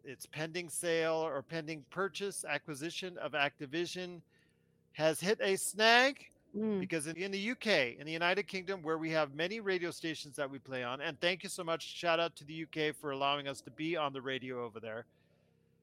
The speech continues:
Speaker 1: The Competition and Markets Authority this week has put a block on Microsoft's pending purchase of Activision Blizzard for roughly sixty-nine billion dollars. And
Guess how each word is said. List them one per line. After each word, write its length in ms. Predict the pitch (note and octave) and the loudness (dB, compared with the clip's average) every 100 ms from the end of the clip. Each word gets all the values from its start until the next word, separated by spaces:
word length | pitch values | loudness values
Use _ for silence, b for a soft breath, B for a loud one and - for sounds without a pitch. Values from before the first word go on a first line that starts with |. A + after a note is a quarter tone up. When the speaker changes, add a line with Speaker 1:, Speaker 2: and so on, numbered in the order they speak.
| _ - | _ -6
Speaker 1:
The 100 | C#3+ | -4
Competition 680 | - G3+ B3+ D4+ B3+ A#3+ A#3+ | 4 6 6 4 0 0 -2
and 80 | F#3+ | 2
Markets 360 | G3 G3 G3 | 4 2 -4
Authority 560 | F3+ F3+ F3 E3 D#3 D3+ | -4 0 2 2 2 -2
this 340 | C3+ E3+ - | -2 -6 -6
week 400 | D3 D3+ D3+ - - _ _ - | -4 -2 -2 -8 -20 _ _ -2
has 200 | D3+ - | -2 -2
put 240 | F3 F#3 | -4 -2
a 160 | F3 E3+ | 0 0
block 720 | C3 E3 G#3 C4 F3 - - - - _ _ _ _ _ _ _ _ | 0 6 10 12 10 6 -18 -20 -20 _ _ _ _ _ _ _ _
on 420 | D3+ F3+ G#3 G3 D3 - | 8 10 10 8 2 -4
Microsoft's 760 | D#3 F3 F3+ D#3+ E3 D#3 D3 - | 2 2 0 -2 4 4 2 -4
pending 360 | E3+ E3 D#3+ D3 | -8 -6 -6 -8
purchase 420 | D3 D#3+ - C3+ | -6 -6 -8 -10
of 80 | C#3+ | 0
Activision 580 | C3 B2+ C#3 B2+ B2+ A2+ | 0 0 -8 -10 -12 -8
Blizzard 320 | D3 C#3+ E3 - | -8 -6 -10 -8
for 200 | C3+ B2 | -8 -2
roughly 400 | D#3+ E3 D3 C3+ | 0 0 -4 -6
sixty-nine 640 | - D3+ - C#3+ C#3+ C#3+ | -6 -6 -10 -4 -2 -2
billion 320 | B2+ C3+ C3 | -2 -4 -4
dollars. 640 | A#2+ D#3+ E3 E3 E3 - - b b b b b b - | 4 6 8 4 -2 -8 -14 b b b b b b -2
And 460 | D#3+ E3 E3 D#3+ | 2 4 4 2